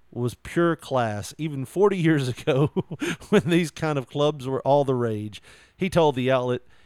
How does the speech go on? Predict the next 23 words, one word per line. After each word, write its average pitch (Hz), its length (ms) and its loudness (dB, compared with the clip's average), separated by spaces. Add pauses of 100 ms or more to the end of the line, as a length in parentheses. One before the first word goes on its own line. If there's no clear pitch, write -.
(120)
"It 151 160 -2
may 165 220 -2
have 160 240 -2
been 143 240 -2
the 123 160 -8
only 156 280 0
night 139 280 -2
she 127 180 -4
was 110 180 -2
ever 117 280 0
there, 95 360 -6 (460)
but 113 180 -6
just 160 380 0
her 151 160 -2
presence 131 560 -4
made 117 240 -6
Hellfire 117 520 -2
a - 120 -10
little 110 240 -4
more 104 240 -6
welcoming." 98 680 -8 (140)
<laughs> - 120 -20
So, 117 380 -2